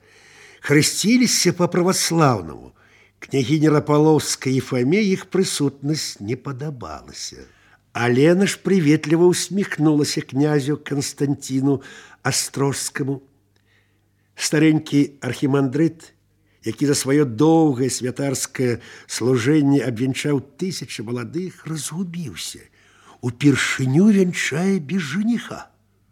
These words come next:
Фама расказаў яму, чаму вучылі мітрапаліт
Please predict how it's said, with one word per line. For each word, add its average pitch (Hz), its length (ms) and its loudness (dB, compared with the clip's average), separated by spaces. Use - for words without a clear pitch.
Фама 98 260 -4
расказаў 147 540 -4
яму, 80 240 -10
чаму 117 420 -4
вучылі 104 380 -4
мітрапаліт 110 640 -4